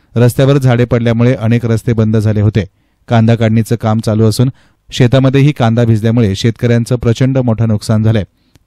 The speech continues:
झाकून ठेवलेल्या कांद्यावरील बारदानेही उडून गेले आहे, त्यामुळे अनेकांचे कांदे भिजले. अशाच प्रकारे नेवासा शहर, नेवासा फाटा परिसर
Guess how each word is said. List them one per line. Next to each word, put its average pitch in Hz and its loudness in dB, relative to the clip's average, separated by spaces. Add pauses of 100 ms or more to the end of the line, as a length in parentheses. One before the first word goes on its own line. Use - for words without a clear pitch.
(200)
झाकून 127 2
ठेवलेल्या 135 2
कांद्यावरील 117 0
बारदानेही 117 0
उडून 110 0
गेले 107 -2
आहे, 110 0 (300)
त्यामुळे 120 2
अनेकांचे 123 -2
कांदे 107 -2
भिजले. 104 -2 (500)
अशाच 127 2
प्रकारे 135 2
नेवासा 117 0
शहर, 117 0 (300)
नेवासा 123 2
फाटा 113 -2
परिसर 113 0